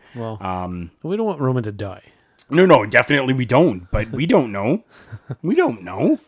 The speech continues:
Speaker 1: I mean, we may, may not have liked some of his exploits up until, uh, you know, very recently, but, uh, we don't want him to die.
Speaker 2: And again, I come back to
Speaker 1: <laughs>
Speaker 2: the Raw roster.
Speaker 1: Hmm. Yeah.
Speaker 2: Right? So,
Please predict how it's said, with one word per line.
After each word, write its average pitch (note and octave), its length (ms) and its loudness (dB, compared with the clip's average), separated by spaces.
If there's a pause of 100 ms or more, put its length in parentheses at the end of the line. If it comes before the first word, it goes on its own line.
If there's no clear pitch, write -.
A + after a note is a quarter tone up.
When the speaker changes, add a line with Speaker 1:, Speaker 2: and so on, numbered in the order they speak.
(120)
Speaker 1:
I C3 40 -2
mean, D3 200 0
we D#3+ 140 -2
may, F3 200 0
may E3+ 120 0
not E3 180 2
have C3 160 2
liked C3+ 180 0
some C#3 180 -2
of B2+ 40 0
his A#2+ 180 -4
exploits A#2+ 480 -6
up B2 120 -4
until, A#2 420 -4
uh, A2+ 160 -2
you A2+ 100 -4
know, A2+ 120 -4
very A2+ 160 -6
recently, A2+ 420 -4
but, A2+ 240 -6
uh, A#2 80 -2
we D#3+ 120 -6
don't B3 80 -10
want B2 100 -4
him G#2 100 -8
to G2 80 -14
die. F#2 320 -18 (1500)
Speaker 2:
And B2+ 120 0
again, C#3+ 300 6
I B2+ 80 4
come C3 240 2
back B2 280 4
to A2 380 2 (1040)
Speaker 1:
<laughs> - 1200 -20
Speaker 2:
the C3 240 -6
Raw G#2+ 420 2
roster. F3 640 -2
Speaker 1:
Hmm. A2+ 220 -6 (520)
Yeah. G#2 180 -18 (1000)
Speaker 2:
Right? A#2 400 -2 (100)
So, C#3 360 2